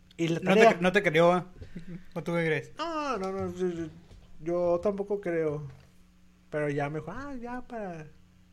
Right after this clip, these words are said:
Speaker 1: por pendejo". No sé.
Speaker 2: <laughs>
Speaker 1: Y ya, y ya me dijo, "Oye, ¿y la tarea?". Y dije, "No, pues,
Speaker 2: Bien,
Speaker 1: pues,
Speaker 2: gracias, jefe.
Speaker 1: pues voy a decirle, pues, al profe, pues, de
Speaker 2: Lo que
Speaker 1: que,
Speaker 2: pasó,
Speaker 1: pues,
Speaker 2: ajá.
Speaker 1: de que me dé chance".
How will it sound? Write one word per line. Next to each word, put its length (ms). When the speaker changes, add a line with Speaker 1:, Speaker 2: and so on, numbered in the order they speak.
Speaker 1:
por 120
pendejo". 480
No 100
sé. 300
Speaker 2:
<laughs> 920
Speaker 1:
Y 160
ya, 140
y 60
ya 80
me 80
dijo, 120
"Oye, 280
¿y 120
la 140
tarea?". 340
Y 80
dije, 120
"No, 260
pues, 440
Speaker 2:
Bien, 120
Speaker 1:
pues, 80
Speaker 2:
gracias, 240
jefe. 140
Speaker 1:
pues 120
voy 120
a 160
decirle, 280
pues, 160
al 100
profe, 360
pues, 180
de 60
Speaker 2:
Lo 60
que 100
Speaker 1:
que, 60
Speaker 2:
pasó, 320
Speaker 1:
pues, 200
Speaker 2:
ajá. 160
Speaker 1:
de 80
que 80
me 80
dé 100
chance". 480